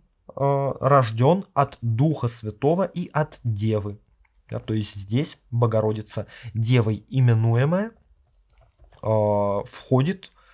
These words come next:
в вот эту самую плоть и кровь евхаристического богослужения и не будет, опять же, покидать его более никогда.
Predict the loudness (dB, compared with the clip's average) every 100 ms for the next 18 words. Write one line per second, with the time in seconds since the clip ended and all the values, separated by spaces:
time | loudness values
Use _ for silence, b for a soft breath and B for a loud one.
0 | b b -8 -2 4 4 4 0 -2 -6
1 | -4 -6 -4 -4 0 2 2 -2 -6 -4
2 | 0 0 -2 -10 -10 -4 -2 -2 -4 -10
3 | -6 -6 -8 -10 -10 -6 -4 -4 -6 -10
4 | -8 -6 -4 -4 -4 -6 -10 B B -12
5 | B 0 0 0 0 0 0 -2 -4 -2
6 | -2 -4 -8 -10 -8 -6 -6 -6 -4 -6
7 | -4 -4 -2 -4 -6 -8 -10 -12